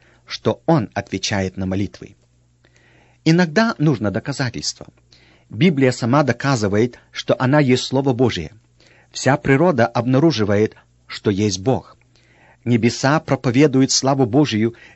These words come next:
и о делах рук Его возвещает твердь. Псалом восемнадцатый, первый стих. Имеется много, много доказательств, что есть Бог, который отвечает на молитвы. Но единственным абсолютным, безответным доказательством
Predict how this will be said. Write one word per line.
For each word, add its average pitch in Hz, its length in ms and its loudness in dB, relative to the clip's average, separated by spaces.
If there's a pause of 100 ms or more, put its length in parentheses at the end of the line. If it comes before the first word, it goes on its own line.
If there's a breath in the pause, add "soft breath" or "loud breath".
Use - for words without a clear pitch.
и 139 80 4
о - 160 2
делах 117 400 2
рук 185 240 -2
Его 104 240 -2
возвещает 101 640 -2
твердь. - 400 -6 (240)
Псалом 113 380 -2
восемнадцатый, 104 640 -6
первый 98 300 -4
стих. - 260 -8 (800 soft breath)
Имеется 127 520 2
много, 113 480 0 (220 soft breath)
много 135 380 0
доказательств, 107 680 -2
что - 140 -6
есть 95 240 -2
Бог, 104 320 -4 (320 soft breath)
который 113 340 0
отвечает 101 640 -4
на 98 120 -6
молитвы. 95 480 -6 (560 soft breath)
Но 113 120 0
единственным 101 800 -2
абсолютным, 120 760 -2 (160 soft breath)
безответным 117 680 0
доказательством 98 840 -4